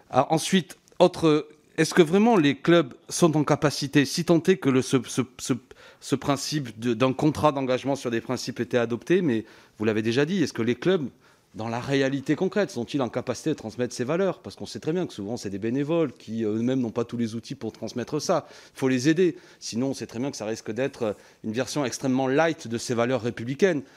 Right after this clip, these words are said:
Moi, je suis un républicain et un patriote, je le dis clairement, mais pour moi, la République, c'est pas seulement apprendre à nos enfants la Marseillaise et point final. Ça, c'est, c'est, ça ne peut pas être ça. Et je sais très bien que pour être moi-même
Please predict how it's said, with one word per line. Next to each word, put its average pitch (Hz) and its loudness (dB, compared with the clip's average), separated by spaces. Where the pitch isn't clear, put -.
Moi, 139 0
je 139 -4
suis 131 -4
un 117 -2
républicain 123 -4
et - -2
un 110 -4
patriote, 123 -2
je 110 -6
le 110 -2
dis 110 -4
clairement, 151 -2
mais 117 2
pour 123 -6
moi, 139 0
la 120 2
République, 120 -4
c'est 131 -6
pas 120 -2
seulement 135 -2
apprendre 123 -2
à - -2
nos 113 -2
enfants 147 -4
la 117 -2
Marseillaise 113 -4
et 107 -8
point 110 -8
final. 156 -4
Ça, - -10
c'est, - -10
c'est, - -8
ça 104 -8
ne 113 -10
peut 160 -4
pas 160 2
être 113 -4
ça. 98 -4
Et 101 -6
je 104 -6
sais 117 -8
très 120 -6
bien 139 -2
que 117 -10
pour 117 -4
être 123 -6
moi-même 120 -2